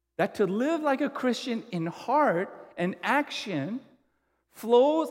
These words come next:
out of an understanding of who God is, what he's done for you, what he's given to you, and who you're made to be. He's not just your motivation, he's your identity.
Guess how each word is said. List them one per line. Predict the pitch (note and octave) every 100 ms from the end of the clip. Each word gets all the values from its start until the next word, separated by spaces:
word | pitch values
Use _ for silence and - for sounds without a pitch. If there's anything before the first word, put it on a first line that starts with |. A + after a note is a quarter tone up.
| G3
out | G#3 G3
of |
an | G3 -
understanding | G3+ A3+ B3+ - G#3+ G3+ F3+ E3 D#3 F#3 - -
of | D3
who | A3+ G#3+
God | G#3 B3 C4+
is, | E3+ D3 F#3 - - _ _ _
what | C3 A3
he's | D4 B3
done | B3+ D4
for | G3+
you, | D3 D#3
what | F3
he's | A#3 F3+
given | A#3+ D#4+ D#4+
to | E3+
you, | A#2+ A#2 C3+ E3 - _ _ -
and | F3+
who | F#3
you're | C4+ D4
made | A#3 E3+ F#3
to | A3+
be. | C#4 D4+ A2+ G2 _ _ _ _ _ _ _ _ _ _ _ _ _ _ _ _ _ _ _ _ _ _ _ -
He's | D#3+
not | E3+
just | D3+ D3+
your | D3+
motivation, | B2+ B2+ A#2 G3+ B3+ - F#2 E2+ _ _ _ _ _ _ _ _
he's | B2
your | B2 -
identity. | A2+ G2 A#2+ A#2 G#2+ D#2+ D#2+